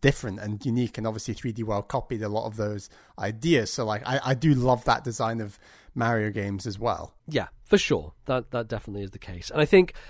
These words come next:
Speaker 2: by this point in the game, you know, you are so confident with Mario and you are moving him around a bunch. And we had a couple more comments about, like, the movement in the game. Toby said,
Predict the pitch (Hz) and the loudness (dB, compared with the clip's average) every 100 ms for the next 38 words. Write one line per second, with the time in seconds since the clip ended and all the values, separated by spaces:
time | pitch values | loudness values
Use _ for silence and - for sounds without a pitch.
0 | - - 147 185 185 180 147 143 131 123 | -2 2 6 6 4 4 4 4 2 2
1 | 120 120 117 - - - 147 120 107 104 | 2 2 -2 -6 -16 -4 -2 -2 -4 -6
2 | - _ _ _ - 139 160 160 151 - | -10 _ _ _ -10 -2 0 4 4 4
3 | 135 131 120 - 165 - 151 139 139 123 | 2 2 2 4 4 6 4 4 0 0
4 | 117 120 117 117 113 113 113 107 113 107 | 0 2 2 2 2 0 0 -2 -4 -4
5 | 110 113 120 147 147 131 123 113 113 107 | -4 -2 4 4 6 2 2 2 2 0
6 | 104 101 104 - 113 107 107 - - - | -2 -2 -4 -8 -6 -4 -6 -12 -8 0
7 | 139 - 160 151 131 135 127 117 120 113 | 2 2 4 4 4 4 4 2 0 0
8 | 107 107 120 117 147 135 123 113 104 113 | -2 -4 -2 4 4 4 -2 -2 -2 -2
9 | 110 107 143 131 123 131 120 | -2 0 2 2 0 0 0